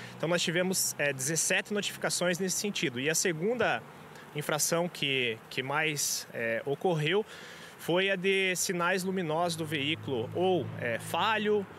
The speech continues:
ou queimado, ou alterado. Nós tivemos dez notificações aí no,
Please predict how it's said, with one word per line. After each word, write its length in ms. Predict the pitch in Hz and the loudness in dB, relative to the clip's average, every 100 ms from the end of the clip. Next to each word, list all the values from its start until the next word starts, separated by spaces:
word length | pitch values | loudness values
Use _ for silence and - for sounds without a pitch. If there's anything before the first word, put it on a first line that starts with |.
| - | -6
ou 140 | 139 135 | -2 0
queimado, 640 | 156 135 147 175 190 175 | 0 0 2 4 4 2
ou 240 | 175 180 | 2 2
alterado. 480 | 185 185 147 139 123 | 2 2 4 2 0
Nós 120 | 127 | -2
tivemos 360 | 127 135 156 143 | -2 -2 -2 -2
dez 280 | 151 170 160 | 2 2 0
notificações 800 | 147 139 - 143 - 143 151 139 | -4 -6 -4 -2 0 0 0 0
aí 260 | 131 139 | 0 0
no, 200 | 151 151 | -4 -4